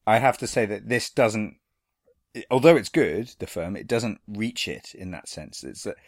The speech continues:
there's something about it that's just a little bit off, you know? It's just, doesn't quite get there in terms of gripping. But I was gripped. How are you, man?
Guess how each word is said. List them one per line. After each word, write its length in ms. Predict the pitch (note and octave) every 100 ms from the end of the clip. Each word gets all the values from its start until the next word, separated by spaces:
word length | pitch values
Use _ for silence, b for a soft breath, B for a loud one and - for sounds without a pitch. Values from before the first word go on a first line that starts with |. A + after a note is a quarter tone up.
| b b b -
there's 100 | -
something 260 | D3+ C#3+
about 360 | C3 - C#3 B2+
it 140 | B2
that's 200 | A2 -
just 680 | - - G3 G3 G3+ F3+ -
a 60 | D#3+
little 440 | D#3 G#3 G#3 F#3
bit 180 | F3+ F3+
off, 360 | D3+ G2+ - -
you 120 | A2+
know? 160 | A#2+ D#3
It's 180 | C3 -
just, 340 | - - - b b b b b _
doesn't 340 | F3+ E3+ E3
quite 480 | - D#3 D3+ D3 -
get 240 | A#2+ A#2+ -
there 360 | F2+ E2+ E2+ _ -
in 120 | F#2+
terms 320 | - G2+ F#2+
of 120 | F#2
gripping. 460 | - G2 - E2+ D#2+ _ _ _
But 100 | B2
I 120 | C3
was 200 | F3+ D#3+
gripped. 440 | - C3+ - - - _ _ _ _ B B B B C#3
How 160 | D3
are 40 | D3
you, 180 | C#3+
man? 240 | F#2+ F2